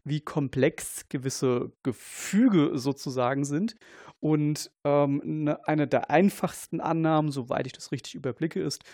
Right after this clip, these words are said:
umso mehr Variablen ich zu so einem Gefüge hinzugebe, umso höher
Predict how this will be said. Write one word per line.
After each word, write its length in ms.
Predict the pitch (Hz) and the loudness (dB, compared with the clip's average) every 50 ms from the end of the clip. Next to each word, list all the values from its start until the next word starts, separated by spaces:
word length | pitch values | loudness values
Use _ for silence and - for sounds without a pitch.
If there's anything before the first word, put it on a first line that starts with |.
| - - - _ _ - | -20 -20 -20 _ _ -2
umso 400 | 151 156 156 147 127 131 127 123 | 0 2 2 0 0 0 0 0
mehr 640 | 123 120 120 117 117 127 165 214 233 226 180 143 | 0 0 0 0 2 2 4 4 4 2 2 2
Variablen 960 | 135 135 131 135 127 120 120 127 151 208 220 214 - - 170 147 139 139 135 - - - - - | 0 -2 -2 -2 -4 -4 -2 -2 -2 -2 -2 -4 -6 -2 -2 -2 -2 -2 -4 -8 -12 -20 -20 -12
ich 220 | - - 147 - - | -8 -8 -8 -8 -8
zu 140 | - - 147 | -8 -8 -6
so 180 | 139 151 170 | -4 -4 -4
einem 300 | - - 147 143 139 135 | -2 -2 -2 -2 -2 -4
Gefüge 460 | 123 120 - - - 196 196 165 160 | -6 -8 -10 -8 -6 -6 -4 -2 -2
hinzugebe, 720 | 135 120 120 117 - - - 160 151 147 165 175 175 220 247 - _ - - - - - - - - | -2 -2 -4 -6 -8 -8 -8 -8 -6 -4 -4 -4 -4 -4 -6 -8 _ -20 -20 -20 -20 -20 -20 -10 -4
umso 460 | - 160 175 165 160 160 151 135 - - | -2 0 0 2 4 2 2 2 0 0
höher 420 | 185 202 214 196 170 143 135 - | 2 6 6 8 6 6 4 2